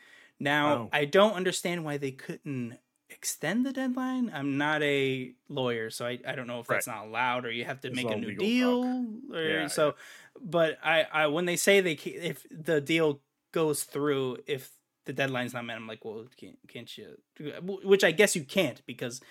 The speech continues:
Speaker 1: no one's made the argument why they won't just do that. So I just assume you can't. Um, so that's just, that's, that's the game they're playing. If they get the preliminary, if they are, they get the preliminary injunction from the S D C, that's done.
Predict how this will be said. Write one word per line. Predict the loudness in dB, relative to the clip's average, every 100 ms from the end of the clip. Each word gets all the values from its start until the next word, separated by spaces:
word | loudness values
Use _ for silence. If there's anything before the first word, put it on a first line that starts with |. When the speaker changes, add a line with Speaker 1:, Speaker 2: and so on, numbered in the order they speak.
| -20 -6
Speaker 1:
no | 2 2
one's | 2 -2
made | -4 -2
the | -2
argument | -4 -4 -8 -4
why | -4 -4
they | -6
won't | -6 -12 -12
just | -12 -10
do | -2
that. | 0 0 -4
So | -8 -8 _
I | -6
just | -4 -6
assume | -6 -6
you | -6
can't. | -6 -6 -10 _ -20 _ -6
Um, | -2 0 -2 -4 _
so | 2 6 6 4 2
that's | 2 4
just, | 2 0 2
that's, | 4 4 0 -2
that's | -2 0
the | 0
game | 0 0
they're | 4
playing. | 6 6 4
If | 0
they | 2
get | 2
the | 0
preliminary, | 0 2 2 0 0
if | 2
they | 4 4 2 -6 -20 -4 4
are, | 4 4 -2 _ -4
they | -2
get | -2 -4
the | -4
preliminary | 0 2 2
injunction | 2 0 -2 -6
from | -4 -4
the | -4
S | -4
D | -4
C, | -4 -2
that's | -4 -6 -4
done. | -2 -4 -8